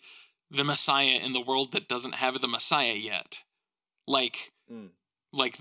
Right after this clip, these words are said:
Speaker 1: you know, the Messiah is. But it's not
Speaker 2: Yeah.
Speaker 1: like when, like, people today would try to be like a Messiah, like, they would just try to be like Jesus, which, you know,
Speaker 2: Mm-hmm.
Speaker 1: like Jesus is different from being Jesus. But,
Speaker 2: Right.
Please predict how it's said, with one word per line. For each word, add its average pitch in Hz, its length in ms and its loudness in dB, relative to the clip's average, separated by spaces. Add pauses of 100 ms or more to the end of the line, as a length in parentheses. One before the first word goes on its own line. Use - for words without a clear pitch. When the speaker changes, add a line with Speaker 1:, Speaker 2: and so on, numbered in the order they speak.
(100)
Speaker 1:
you 135 140 4
know, 104 120 -4
the 110 120 -4
Messiah 123 500 2
is. 101 460 -2 (1080)
But 147 160 6
it's 160 160 2
not 196 140 6
Speaker 2:
Yeah. 180 60 0
Speaker 1:
like 180 240 4
when, 143 200 4
like, 127 280 0
people 127 320 0
today 135 580 0 (880)
would 143 160 2
try 151 260 4
to 156 120 -2
be 143 460 2 (180)
like 139 200 2
a 147 60 4
Messiah, 151 680 2
like, 113 220 -6
they 120 100 0
would 117 140 -8
just - 200 -2
try 123 200 2
to 120 120 -8
be 110 400 0 (260)
like 117 360 -2
Jesus, 120 540 -2 (180)
which, - 180 -2
you 135 60 -4
know, 90 160 -6 (180)
Speaker 2:
Mm-hmm. 110 240 -18 (120)
Speaker 1:
like 127 360 -2
Jesus - 380 0
is 107 60 -6
different 107 320 -8
from 95 260 -14 (120)
being 107 260 -8
Jesus. - 420 -12 (600)
But, 113 180 -2
Speaker 2:
Right. 92 240 -6